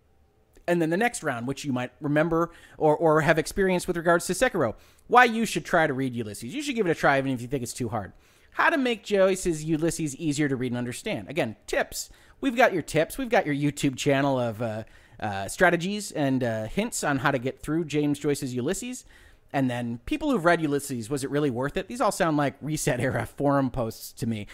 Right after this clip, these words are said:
This is like the discussions that we have in the video game landscape. "Was it worth it? Sekiro, uh, Sekiro seems really hard. Was it actually fun when you got to the end?"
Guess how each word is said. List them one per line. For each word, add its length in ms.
This 80
is 80
like 120
the 60
discussions 540
that 100
we 80
have 240
in 80
the 60
video 260
game 180
landscape. 440
"Was 140
it 100
worth 260
it? 140
Sekiro, 360
uh, 100
Sekiro 380
seems 220
really 380
hard. 400
Was 100
it 80
actually 320
fun 240
when 120
you 60
got 200
to 40
the 140
end?" 160